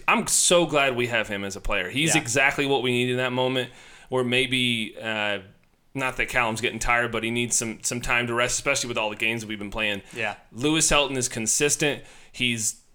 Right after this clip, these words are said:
Speaker 1: he's threatening, too.
Speaker 2: Mm-hmm.
Speaker 1: Like, he comes in on the seventieth, eightieth minute
Speaker 2: Yeah.
Speaker 1: just about every game.
Speaker 2: I sa-, I s-,
Speaker 1: And
Speaker 2: I say
Speaker 1: he's
Speaker 2: it
Speaker 1: a force to be reckoned with.
Speaker 2: every game. He comes in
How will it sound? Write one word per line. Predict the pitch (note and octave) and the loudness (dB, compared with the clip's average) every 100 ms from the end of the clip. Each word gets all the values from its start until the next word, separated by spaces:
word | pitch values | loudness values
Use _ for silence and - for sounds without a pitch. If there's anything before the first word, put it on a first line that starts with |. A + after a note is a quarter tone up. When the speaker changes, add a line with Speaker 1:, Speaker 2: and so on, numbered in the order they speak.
| _ - - | _ -20 -12
Speaker 1:
he's | - B3 - - | -2 0 0 -2
threatening, | C3 C#3+ A#2+ A2 F#2 | 0 2 2 -2 -6
too. | - A#2 F2+ | -2 -2 -2
Speaker 2:
Mm-hmm. | A#2+ B2+ | -6 -4
Speaker 1:
Like, | B2 A#2 | -2 -2
he | E3 | -2
comes | D#3+ F#3 E3 | 0 2 2
in | E3 D3 | 2 2
on | C3+ | 2
the | |
seventieth, | B2 C#3+ C#3 B2+ | 2 0 0 0
eightieth | C3+ B2+ B2 | 0 0 0
minute | B2 A#2+ | -2 -2
Speaker 2:
Yeah. | - - A2+ - | -4 -4 -6 0
Speaker 1:
just | E3+ F#3 | 2 4
about | F3+ D#3+ C#3+ | 4 4 4
every | C#3+ C3+ | 4 2
game. | B2 C3 A#2+ A2 G2 - | 2 2 2 0 -4 2
Speaker 2:
I | D3+ | 2
sa-, | - F3+ | 2 2
I | C#3 | 4
s-, | D#3+ - | 4 2
Speaker 1:
And | C3 C3 | 4 4
Speaker 2:
I | |
say | D3+ E3+ E3+ | 2 2 4
Speaker 1:
he's | E3+ D#3+ | 4 2
Speaker 2:
it | |
Speaker 1:
a | |
force | D#3 D3 C#3+ - | 0 0 0 -2
to | |
be | A#2+ | -6
reckoned | A2+ A2+ A2 B2 | -6 -8 -6 0
with. | |
Speaker 2:
every | D3+ D3+ | 2 2
game. | D3 D#3+ D3 | 2 2 0
He | A#2+ D3 C3+ | -6 -8 -6
comes | - E3 F3 D#3+ | -2 0 0 0
in | D3+ D3 C#3 B2 | 0 -2 -4 -10